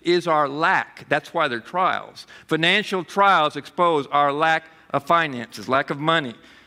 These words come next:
Trials of sickness expose our lack of health and energy that we desire. Trials in our marriage expose the lack of the happiness and,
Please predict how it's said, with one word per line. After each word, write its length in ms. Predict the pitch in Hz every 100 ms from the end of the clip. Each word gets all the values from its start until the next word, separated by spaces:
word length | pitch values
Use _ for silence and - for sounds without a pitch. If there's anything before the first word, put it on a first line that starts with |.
| _
Trials 320 | 185 175 175
of 100 | 151
sickness 840 | 131 - 226 233 147 120 - - 135
expose 480 | 131 - 175 170 165
our 160 | 156
lack 340 | 143 160 175 -
of 240 | 120 107
health 420 | 160 180 151 -
and 120 | 123
energy 360 | 139 170 131 120
that 140 | 113
we 80 | 117
desire. 380 | 117 117 160 143
Trials 360 | - 180 185 165
in 80 |
our 120 | 160 156
marriage 480 | 165 185 180 151
expose 420 | 139 - 160 160 156
the 80 |
lack 360 | 143 160 165 -
of 100 | 123 - -
the 100 | -
happiness 800 | 147 175 190 190 165 143 120 -
and, 180 | 123 113